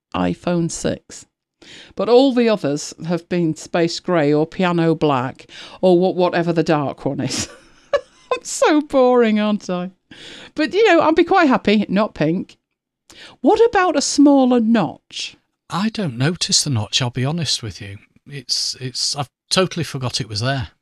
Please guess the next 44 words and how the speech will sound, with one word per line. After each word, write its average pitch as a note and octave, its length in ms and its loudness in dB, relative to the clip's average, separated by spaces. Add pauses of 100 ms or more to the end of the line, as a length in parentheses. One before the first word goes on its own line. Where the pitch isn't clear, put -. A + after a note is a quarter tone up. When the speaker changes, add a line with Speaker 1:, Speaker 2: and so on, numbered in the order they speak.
(120)
Speaker 1:
Yeah, F#4 180 0
I F4 60 0
think G#4+ 240 -8
it G4 40 2
was F4 120 -2
a F4 40 -2
big E4+ 200 0
thing D4+ 200 4
when C4+ 120 4
it A#3 40 0
was A#3 100 -4
very A#3 180 0
first G#3+ 300 -4
announced, F#3+ 280 -2
saying F3 200 -2
that D#3 120 -4
it E3 40 -2
was D#3+ 140 -4
ugly. E3 500 -8 (280)
And F#3 460 -4 (1300)
I F3+ 60 -8
think A#3+ 240 -2
if C4+ 120 0
you C4 100 2
were C#4 120 -2
switching D#3+ 640 -4
from, E3+ 440 -4 (560)
you F3 80 -8
know, D#3+ 80 -6
standard F3+ 420 -4
notchless F3 440 -6
phone D#3+ 260 -4
to E3+ 120 -4
one E3+ 180 -2
with F3 140 -4
a D#3 40 -2
notch, B2 300 -6
it - 80 -6
was F3 120 -10
mildly F3 360 -2
annoying D3+ 300 -2
to D3 100 -12
start D3 320 -6
with. F#2 220 -12